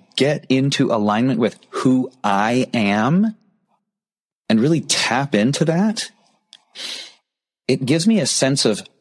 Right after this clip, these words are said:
power and <clears throat> connection to my creator, to all the things around me, to the energy that is around me, to the energy in myself.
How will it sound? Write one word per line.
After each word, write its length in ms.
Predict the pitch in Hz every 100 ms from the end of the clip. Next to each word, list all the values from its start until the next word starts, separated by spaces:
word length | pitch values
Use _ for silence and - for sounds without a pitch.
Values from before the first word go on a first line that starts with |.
| _ _ -
power 760 | - - - - 139 - - - _ _ _ _ _ -
and 340 | 107 104 98 - _ _ _ _ _ _ _ _ -
<clears throat> 60 | - 135 - _ _ _ _ _ _ _
connection 800 | - 123 110 120 - - 82 110 - _
to 400 | - 117 101 92 - _ _ _ _ _ _ -
my 120 | 95
creator, 580 | - 98 107 127 117 110
to 260 | - -
all 260 | 135 139 135
the 160 | - 107
things 340 | - 151 131
around 380 | 107 117 143 143
me, 140 | 139
to 140 | 135 101
the 260 | 101 -
energy 520 | 135 139 147 135 135 135
that 140 | 123
is 120 | 123
around 340 | 120 117 120 120
me, 100 | 117
to 100 | 110
the 80 | 101
energy 300 | 123 120 110
in 100 | 104
myself. 540 | 98 - - 131 117